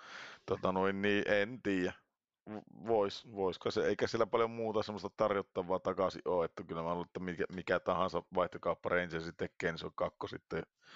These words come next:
se, kenet sieltä treidataan, mutta tota,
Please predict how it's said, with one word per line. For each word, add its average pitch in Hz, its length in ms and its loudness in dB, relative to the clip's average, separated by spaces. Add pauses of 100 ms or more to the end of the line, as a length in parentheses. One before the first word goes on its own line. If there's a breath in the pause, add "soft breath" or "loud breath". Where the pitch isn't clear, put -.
(400 loud breath)
se, 87 160 0
kenet 80 320 2
sieltä 85 240 0 (320)
treidataan, 85 600 2
mutta 82 240 -8
tota, 87 400 2